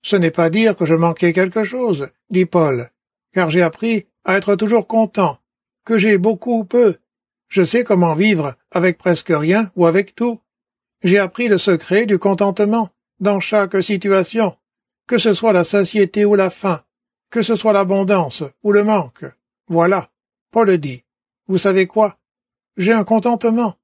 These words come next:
qui est absolument et totalement détaché des possessions. N'est-ce pas bien ? » Voilà ce qui distingue un croyant. Il cherche le royaume et Dieu s'occupe de cela.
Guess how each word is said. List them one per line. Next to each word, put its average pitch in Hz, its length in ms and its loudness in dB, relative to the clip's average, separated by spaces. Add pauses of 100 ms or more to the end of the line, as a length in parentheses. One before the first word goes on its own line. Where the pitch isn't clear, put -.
(340)
qui - 140 -2
est 175 120 2
absolument 214 560 2
et 180 80 0
totalement 190 500 0
détaché 190 560 -2
des 180 100 2
possessions. 185 680 -2 (460)
N'est-ce 208 240 0
pas 202 180 0
bien ? » 214 340 -2 (480)
Voilà 220 220 2
ce 208 100 -4
qui 190 140 -2
distingue 180 640 0 (160)
un 196 180 0
croyant. 156 540 -2 (440)
Il 196 140 -2
cherche 226 320 -4
le 190 80 0
royaume 180 580 0 (360)
et 185 120 4
Dieu 214 220 2
s'occupe 196 480 -2
de 185 160 2
cela. 196 420 -2